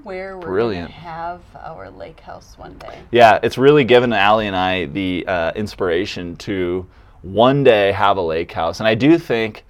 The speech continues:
Speaker 2: lake houses are awesome, but you can't always get a ton of time out of 'em, especially, and with a boat. But I think,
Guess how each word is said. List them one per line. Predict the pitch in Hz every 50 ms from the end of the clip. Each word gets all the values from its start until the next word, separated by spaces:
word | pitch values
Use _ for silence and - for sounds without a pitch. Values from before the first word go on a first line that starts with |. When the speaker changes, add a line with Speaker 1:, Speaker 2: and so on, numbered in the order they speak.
| - _ _ _ -
Speaker 2:
lake | - 101 101 -
houses | 120 101 98 - - 101 87
are | 90 87 - -
awesome, | 73 76 73 92 - - 110 107 107 101
but | 98 95 92 - - _ _ _ _ _ _ _ _ _ _ _ _ _ _ _ _ _ - _ _
you | - 120 120 110 - - _ _ _ _ _ - -
can't | - 160 180 202
always | 196 190 170 127
get | - 143 147
a | 131 -
ton | - - - - - 151 143 143
of | 127 110 90 85 - - - - - _
time | - - - 110 113 113 110 104 98 92 -
out | - 92 95 101
of | 107 104
'em, | 120 127 131 131 135
especially, | 120 - - 135 131 - - 113
and | 127 127 127
with | 120 107
a | 104
boat. | 95 78 - 85 85 95 107 123 - - - - - - - - -
But | - 120 123
I | 120
think, | 120 147 151 147 - -